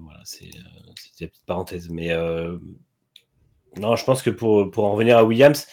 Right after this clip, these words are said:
Schumacher, ouais, de toute façon, apparemment, c'est dans le simulateur que ça a vraiment coincé. Donc, j'imagine que c'était pas, euh, ce qu'il voulait, en tout cas, en termes de performance. Et je pense que le rapport performance,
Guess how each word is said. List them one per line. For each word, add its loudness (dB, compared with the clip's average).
Schumacher, 2
ouais, 2
de -8
toute -10
façon, -8
apparemment, -2
c'est -10
dans -2
le -2
simulateur -4
que -20
ça -4
a -4
vraiment -8
coincé. -8
Donc, -8
j'imagine -8
que -14
c'était -14
pas, -2
euh, -2
ce -12
qu'il -16
voulait, -4
en -4
tout -20
cas, -4
en -4
termes -8
de -8
performance. 2
Et -6
je -12
pense -4
que 2
le 4
rapport 0
performance, -2